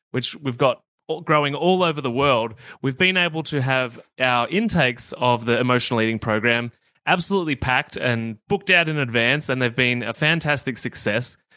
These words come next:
So I'm sending out a big thank you to everybody listening, to all of the Healthy Friends family, uh, which we want to keep growing. So keep doing what you're doing and being a part of this journey. Um, I'm full of gratitude for you being here, and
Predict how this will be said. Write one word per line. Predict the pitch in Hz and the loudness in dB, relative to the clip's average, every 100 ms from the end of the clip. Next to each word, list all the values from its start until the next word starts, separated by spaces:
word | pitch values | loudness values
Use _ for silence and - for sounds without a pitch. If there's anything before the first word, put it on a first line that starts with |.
| _ | _
So | 139 | -4
I'm | 127 | 0
sending | 175 180 | 0 2
out | 170 | 0
a | 151 | -2
big | 143 | -6
thank | - 123 135 131 | -2 0 0 0
you | 127 | -2
to | 127 - | 0 -2
everybody | 143 156 147 135 | 0 0 0 0
listening, | 120 113 - 123 123 117 _ _ | 0 -2 0 -2 -2 -8 _ _
to | - | -10
all | 160 165 160 | -2 0 0
of | 135 | -2
the | |
Healthy | 123 143 131 120 | -2 -2 -4 -4
Friends | 123 117 110 | -2 -2 0
family, | 117 113 123 139 156 _ - - | 0 0 0 0 -2 _ -20 -4
uh, | 113 117 | 0 2
which | 117 127 | 0 -2
we | 135 | -2
want | 139 170 | 0 0
to | |
keep | 156 160 123 | 0 -4 -2
growing. | 127 127 139 | 0 2 0
So | 135 | -4
keep | 123 156 147 | -4 -2 -2
doing | 147 147 139 | 0 0 0
what | 123 | -4
you're | |
doing | 110 117 123 120 | 0 2 2 2
and | 113 | 0
being | 123 113 | -2 -2
a | |
part | - 117 113 | -2 -2 0
of | 104 | -4
this | 113 | -6
journey. | - 107 117 127 | 0 2 2 2
Um, | 117 113 110 | 2 0 -2
I'm | 107 107 | -6 -6
full | - 196 | 0 2
of | 156 | 2
gratitude | 135 131 117 127 123 | 0 -2 -2 -2 -2
for | - | -2
you | 117 | -2
being | 104 104 107 | 0 0 -2
here, | 113 | -2
and | 117 | -4